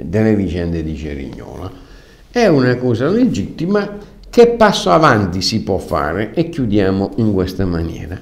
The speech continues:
Il passo avanti che si può fare subito è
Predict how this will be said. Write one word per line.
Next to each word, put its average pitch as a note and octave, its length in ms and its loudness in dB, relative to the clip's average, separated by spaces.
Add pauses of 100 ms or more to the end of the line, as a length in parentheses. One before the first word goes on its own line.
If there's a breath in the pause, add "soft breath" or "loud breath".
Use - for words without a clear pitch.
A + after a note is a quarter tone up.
Il G#3+ 140 0
passo G#3+ 480 -4
avanti D3+ 460 0
che F#2 160 -2
si F#2 140 -6
può F2+ 160 -4
fare - 320 -12
subito - 840 -4 (760 loud breath)
è - 380 2